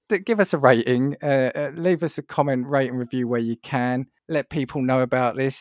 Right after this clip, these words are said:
spread the word about us. Um, you can get in touch with us if you wanna let us know anything,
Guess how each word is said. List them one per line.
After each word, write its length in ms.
spread 360
the 80
word 180
about 320
us. 500
Um, 200
you 140
can 180
get 180
in 80
touch 300
with 120
us 280
if 180
you 120
wanna 160
let 160
us 120
know 260
anything, 520